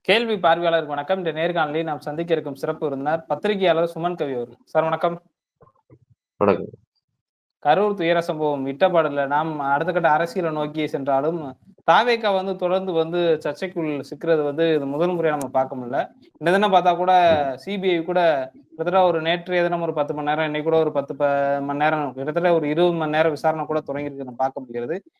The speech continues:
Speaker 1: இந்த விசாரணையில
Speaker 2: ம்.
Speaker 1: பல திரிகளும் கேள்விகள்லாம் கேட்கப்பட்டதா கூட நம்ம பார்க்க முடியுது. குறிப்பா பார்த்தோம்னா, அண்மையில கூட உங்களுக்கு தெரியும்,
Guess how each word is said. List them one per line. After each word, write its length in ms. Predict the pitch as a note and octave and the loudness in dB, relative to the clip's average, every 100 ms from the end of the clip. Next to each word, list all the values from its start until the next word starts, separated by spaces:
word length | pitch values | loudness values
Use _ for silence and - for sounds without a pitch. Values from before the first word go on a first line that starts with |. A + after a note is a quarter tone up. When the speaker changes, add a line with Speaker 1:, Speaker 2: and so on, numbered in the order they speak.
| _ | _
Speaker 1:
இந்த 180 | E3 E3+ | 0 2
விசாரணையில 580 | G3 A#3 A3 G3+ G#3 A3 | 4 4 4 2 2 2
Speaker 2:
ம். 140 | F#3 - - - | 0 -8 -12 -14
Speaker 1:
பல 240 | - F3+ A3+ | 4 4 4
திரிகளும் 560 | G3 A3 A#3 A3 G3+ | 0 -4 -2 -2 -4
கேள்விகள்லாம் 640 | F#3+ F#3 G3 F3+ F#3 F3+ D3+ | -4 -4 0 2 2 2 0
கேட்கப்பட்டதா 580 | E3+ E3+ D#3+ D#3+ D#3 D3+ | -4 -4 -6 -2 -2 0
கூட 460 | E3 D#3+ D3+ B2+ A2+ A#2+ - | 2 4 4 0 -6 -14 -18
நம்ம 280 | D3 C#3 C#3 | -10 -8 -6
பார்க்க 280 | C#3 D3+ D#3+ | 0 0 0
முடியுது. 340 | C#3 B2+ C#3+ F3 | -6 -4 -4 -2
குறிப்பா 180 | F3 F#3+ | 0 2
பார்த்தோம்னா, 400 | E3+ E3 D#3+ E3+ | 0 -2 -2 -2
அண்மையில 240 | D#3 F#3 F3+ | 0 0 2
கூட 120 | F3+ | 2
உங்களுக்கு 300 | E3+ C#3+ C#3+ | 0 -2 -4
தெரியும், 260 | C#3+ E3+ | -2 -4